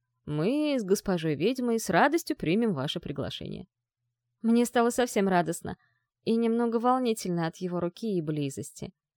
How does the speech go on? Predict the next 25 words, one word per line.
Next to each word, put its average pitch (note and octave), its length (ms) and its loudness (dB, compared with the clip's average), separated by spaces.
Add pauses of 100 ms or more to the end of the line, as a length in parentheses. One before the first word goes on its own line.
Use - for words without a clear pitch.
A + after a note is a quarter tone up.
(220)
Гномы G#3 400 2
тоже E3+ 280 0
приободрились, E3+ 760 -2 (240)
но A#3 100 -2
тот, A#3+ 200 0
который G#3 320 0
с - 60 -8
нами G3+ 200 2
говорил, G3 500 0
столь A#3 300 -2
же G#3+ 100 -2
осторожно G3 580 0
уточнил: D#3 540 -6 (640)
«А D3+ 220 0
как C4 200 -2
быть A3+ 200 0
с - 40 -6
тем, B3 220 2
что - 180 -4
мы E3+ 200 2
людьми C#3 360 -4
торговали G#3 540 0
и F3+ 100 4
закон B2+ 360 -4
нарушали?» B3+ 500 -4